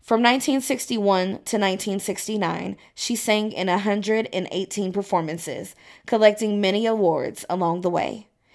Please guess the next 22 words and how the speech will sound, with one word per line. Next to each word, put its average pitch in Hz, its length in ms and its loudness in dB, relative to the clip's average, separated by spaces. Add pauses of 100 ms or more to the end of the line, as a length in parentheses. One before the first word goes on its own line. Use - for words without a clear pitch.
(280)
In 208 120 2
nineteen 214 360 2
sixty-one, 226 800 0
Musical 208 420 0
America 190 460 2
voted 180 340 2
her 190 140 0
Musician 180 480 -2
of 208 140 -2
the 233 80 -4
Year, 180 360 -4 (280)
with 196 160 0
a 185 40 0
poll 196 240 4
of 180 140 2
editors 208 520 0
and 202 260 -2
critics 170 480 0
all 180 180 2
over 175 160 0
the 180 80 -6
country. 147 580 -6